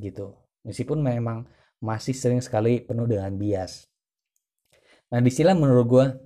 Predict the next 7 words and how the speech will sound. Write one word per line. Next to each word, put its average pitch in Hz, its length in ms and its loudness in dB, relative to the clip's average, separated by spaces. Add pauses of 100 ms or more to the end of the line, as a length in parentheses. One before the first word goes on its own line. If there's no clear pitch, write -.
(2000)
kita 139 160 4
itu 139 240 6
lebih 127 240 4
baik 131 320 4 (1400)
makin 117 320 0
dewasa 107 400 2
ya, 104 320 0